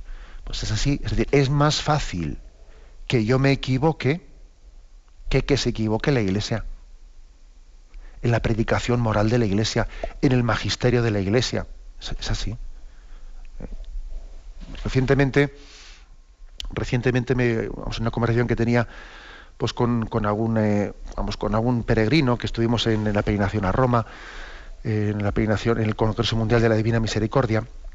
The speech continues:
me decía una persona que, bueno, pues que había tenido desde desde pequeño el don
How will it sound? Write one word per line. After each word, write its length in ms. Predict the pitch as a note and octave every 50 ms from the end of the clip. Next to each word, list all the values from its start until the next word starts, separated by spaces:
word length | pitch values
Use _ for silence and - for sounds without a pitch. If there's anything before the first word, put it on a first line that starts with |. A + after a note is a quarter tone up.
| - -
me 100 | - A#2
decía 220 | A2 A2 - F3+
una 100 | F#3 F#3
persona 460 | - E3+ D3+ - D#3+ D3 B2+ A#2+ A2+ - - - - - - - - - - - - - - - - - - - - - - - -
que, 380 | - B2 A#2+ A2+ A2 G#2+ G#2+ G#2
bueno, 200 | A2 D3+ F3 F3
pues 140 | - - -
que 80 | -
había 180 | A#2 A2 C#3 C#3+
tenido 320 | - D3 C#3 D3+ C#3+ C#3+
desde 480 | C3+ C3+ C3 A#2 B2+ C3+ C3 B2+ A2+ A2 - - - _ - -
desde 220 | B2 A#2 G#2+ A#2+
pequeño 420 | - B2 - - C#3+ C3+ C3+ C#3 C3
el 100 | B2 A#2+
don 300 | A#2+ D3 C#3 B2+ C3